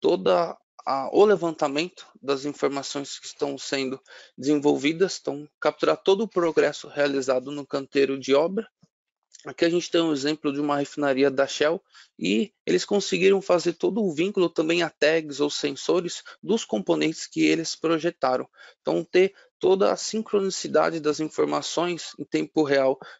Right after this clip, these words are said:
do que foi planejado com o que realmente estava sendo executado.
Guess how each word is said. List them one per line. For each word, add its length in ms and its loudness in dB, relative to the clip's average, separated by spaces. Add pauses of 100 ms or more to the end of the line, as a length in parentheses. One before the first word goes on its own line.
do 120 0
que 220 0
foi 220 0
planejado 680 0
com 160 -12
o 40 -10
que 140 -6
realmente 400 0
estava 300 -4
sendo 380 -6 (320)
executado. 840 -2